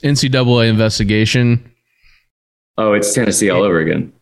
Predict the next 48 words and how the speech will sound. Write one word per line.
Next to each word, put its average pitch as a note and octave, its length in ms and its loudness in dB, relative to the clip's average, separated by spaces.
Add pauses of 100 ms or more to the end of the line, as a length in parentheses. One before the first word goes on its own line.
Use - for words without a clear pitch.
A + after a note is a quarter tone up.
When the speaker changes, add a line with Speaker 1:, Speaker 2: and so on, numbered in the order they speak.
Speaker 1:
It's, B2+ 340 0
yeah, - 300 -2
it's, - 420 -2
uh, - 300 -2
this C#3+ 240 0
is D#3+ 80 0
gonna D#3 160 0
be C#3 100 0
Nebraska's A#2 500 0
way A2+ 200 2
of G#2 80 0
getting A2 220 2
out G#2 120 2
of G2+ 60 0
the G#2 60 0
twenty G#2+ 220 0
million G2+ 240 2
dollar G2 220 2
buyout G2 360 0
for G#2+ 80 0
Scott G2 260 -4
Frost. - 420 -4 (680)
Speaker 2:
Well, C3+ 100 2
and, C#3 260 2
and, B2+ 280 0
you C#3+ 60 2
know, G#2 300 0
honestly, C3 320 0
they A2 140 0
should A2 160 -4
be G#2+ 80 2
punished G#2 360 -2
and F2 100 0
have G2 180 -6
to - 80 -4
pay F#2+ 240 -2
it - 120 -4
'cause A2+ 140 0
they G2 160 0
should G2 200 -2
have - 140 -4
paid G#2+ 160 -2
him F#2+ 100 0
that F#2+ 80 0
in D#2+ 40 0
the D#2+ 100 -2
first D3+ 220 -2
place. D2 260 -2